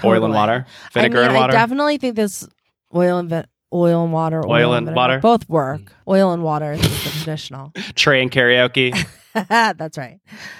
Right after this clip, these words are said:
Speaker 2: You said it. So if I went to this Yelp page, there were thirty-three reviews. It was a four point five overall. You know, I don't know. I think that it's probably not that common.
Speaker 1: Humor. I was entertained. I mean,
Speaker 2: I was entertained.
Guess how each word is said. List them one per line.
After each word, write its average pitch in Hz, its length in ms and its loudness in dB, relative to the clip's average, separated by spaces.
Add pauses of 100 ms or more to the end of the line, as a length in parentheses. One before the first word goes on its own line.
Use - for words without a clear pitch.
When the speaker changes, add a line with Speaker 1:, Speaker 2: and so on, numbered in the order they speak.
(400)
Speaker 2:
You 165 100 -8
said - 200 -12
it. - 220 -18
So 202 640 4 (120)
if 196 240 0
I 190 280 2 (100)
went 180 340 -2
to 196 80 0
this 180 240 -2
Yelp 165 280 0
page, 180 420 0
there 165 100 0
were 160 120 -2
thirty-three 170 580 2
reviews. 170 1040 4
It 170 80 -2
was 170 160 0
a 165 80 2
four 175 260 2
point 170 320 -2
five 170 380 2
overall. 160 760 2
You 185 140 0
know, 165 320 -2 (160)
I 196 80 0
don't 226 160 4
know. 156 320 0
I 220 100 2
think 185 260 0
that 180 120 4
it's 175 120 -2
probably 160 420 2
not 143 220 0
that 92 180 -4
common. 64 500 -14 (280)
Speaker 1:
Humor. 160 540 2
I 147 200 4
was 202 200 0
entertained. 123 720 0
I 127 100 0
mean, 127 140 0
Speaker 2:
I 127 40 0
was 190 120 -4
entertained. 151 840 -14